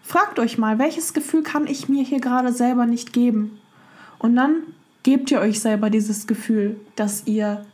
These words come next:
wichtig seid, dass ihr geliebt seid, dass ihr es wert seid. Okay? Da gehört natürlich noch viel, viel mehr dazu. Also so eine emotionale Abhängigkeit, die, äh, fällt <laughs> meistens nicht vom Himmel.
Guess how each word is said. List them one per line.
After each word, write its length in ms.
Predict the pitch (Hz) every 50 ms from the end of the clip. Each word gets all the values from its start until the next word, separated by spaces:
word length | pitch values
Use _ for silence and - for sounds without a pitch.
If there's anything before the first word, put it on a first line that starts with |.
| _ _ 208
wichtig 380 | 233 214 - - 226 208 -
seid, 260 | - - 196 202 208 220
dass 160 | 208 208 -
ihr 100 | 208 202
geliebt 520 | 202 214 202 202 214 226 220 - - -
seid, 360 | - 208 202 202 202 202 - - - - - - - - - - _ _
dass 240 | - 233 214 214 -
ihr 140 | 208 208 208
es 220 | 214 208 208 -
wert 340 | 220 220 220 220 220 220 -
seid. 400 | - 214 208 202 202 202 - - - _ _ _ _ _ - -
Okay? 500 | - 220 - - 233 226 240 269 277 - - - - _ - - - - - - - - -
Da 60 | 247
gehört 400 | 220 226 247 214 254 262 269 269
natürlich 440 | 277 247 247 - 269 262 262 247 254
noch 140 | 247 226 233
viel, 240 | - - 262 254 247
viel 160 | 254 262 240
mehr 260 | 220 214 214 220 233
dazu. 440 | 254 254 254 254 - - 262 262 247
Also 240 | 233 226 220 226 220
so 120 | 214 226
eine 160 | 226 226 202
emotionale 760 | - 220 233 233 233 233 - - 220 220 220 226 226 226 - -
Abhängigkeit, 880 | - 202 - - 240 233 233 233 240 - - - 226 226 226 220 - - - - - - - - _ -
die, 220 | 226 214 220 220
äh, 320 | - 202 214 214 214 214
fällt 360 | 208 - - 233 233 226 - -
<laughs> 40 | 247
meistens 540 | 240 233 247 254 247 240 247 254 240 247 254
nicht 240 | 254 254 226 240
vom 160 | - 220 214 220
Himmel. 400 | 233 269 285 302 302 311 311